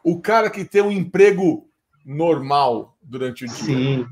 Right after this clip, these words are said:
Speaker 2: Na verdade,
Speaker 1: É.
Speaker 2: é o cara que tá na zona de conforto, porque ser músico é muito difícil, cara. O Rafa aí é guerreiro, velho. Guerreiro do metal, né, velho?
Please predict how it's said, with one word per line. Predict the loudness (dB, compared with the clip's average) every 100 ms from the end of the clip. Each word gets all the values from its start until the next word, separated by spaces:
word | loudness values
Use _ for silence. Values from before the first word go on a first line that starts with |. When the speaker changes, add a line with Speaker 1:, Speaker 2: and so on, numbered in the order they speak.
| -16 _ _ _
Speaker 2:
Na | 2
verdade, | 6 6 6
Speaker 1:
É. |
Speaker 2:
é |
o | 4
cara | 2 0
que | -2 -4
tá | 2 4 4
na | 4 -2
zona | 0 -2
de | -2
conforto, | -4 -8 0 0 0
porque | -6 0 2
ser | 4 4 2
músico | 6 4 2 -2
é | 0
muito | 2 2 0
difícil, | -4 -6 -6 -8
cara. | -10 -10 -10 _ _ _ -18 -18 0
O | 4
Rafa | 6 6 4 4 4
aí | 6
é |
guerreiro, | 4 2 2 4 2 0
velho. | -4 -6
Guerreiro | -6 -2 0
do | 0
metal, | 0 -2 0 4 4 4
né, | 2
velho? | 0 -4 -6